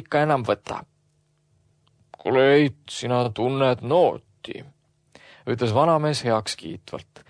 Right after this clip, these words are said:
sest Eide mõte meeldis talle väga. Nõnda siis Eit sepitseski uue paki, mis peaaegu endise sarnane, ja toimetas ta kõige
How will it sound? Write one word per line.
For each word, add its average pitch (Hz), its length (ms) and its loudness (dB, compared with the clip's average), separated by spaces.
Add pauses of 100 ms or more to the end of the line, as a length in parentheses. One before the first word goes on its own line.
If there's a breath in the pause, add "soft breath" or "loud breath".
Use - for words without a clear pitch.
(180 soft breath)
sest - 220 -8
Eide 127 260 0
mõte 123 320 -2
meeldis 117 580 0
talle 110 260 -4
väga. - 340 -4 (1400 soft breath)
Nõnda 185 240 4
siis 147 160 -4
Eit 170 240 0
sepitseski 135 720 -4
uue 131 300 2
paki, 147 480 -2
mis 113 160 -6
peaaegu 127 840 2
endise 113 440 -4
sarnane, 127 540 0
ja 110 100 0
toimetas 135 540 -4
ta 117 80 -8
kõige 131 380 0